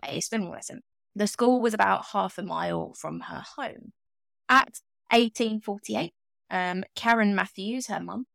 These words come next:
rang the police to report that her daughter was missing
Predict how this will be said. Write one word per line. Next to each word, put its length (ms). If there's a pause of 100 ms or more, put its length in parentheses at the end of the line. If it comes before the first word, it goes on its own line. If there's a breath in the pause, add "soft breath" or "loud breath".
rang 280
the 60
police 460
to 100
report 320
that 100
her 100
daughter 220
was 140
missing 340